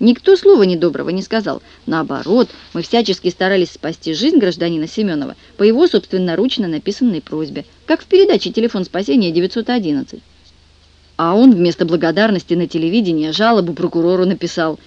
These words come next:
Вот и спасай после этого. А как туда, я вас спрашиваю, бомба попала? Ума не приложим. Может, ее пацан его принес?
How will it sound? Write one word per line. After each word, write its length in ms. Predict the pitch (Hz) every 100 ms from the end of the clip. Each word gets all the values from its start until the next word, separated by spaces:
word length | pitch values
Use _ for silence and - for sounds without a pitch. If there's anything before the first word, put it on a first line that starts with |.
| _
Вот 180 | 196 277
и 60 | 285
спасай 400 | - 170 180 180
после 340 | 185 190 175
этого. 320 | 165 165 156 - _ _ _ _ _ _
А 120 | 143 147
как 240 | 196 190 -
туда, 240 | 175 175
я 160 | 170 160
вас 140 | 160
спрашиваю, 540 | - 185 180 170 170
бомба 340 | 160 160 151 156
попала? 420 | 147 127 120 131 _ _ _ _ _ _ -
Ума 280 | 190 208 226
не 100 | 247
приложим. 520 | 190 175 156 151 147 - -
Может, 280 | 220 220
ее 280 | 220 220 226
пацан 440 | 220 220 - 269 220
его 200 | 160 165
принес? 480 | 165 175 139 -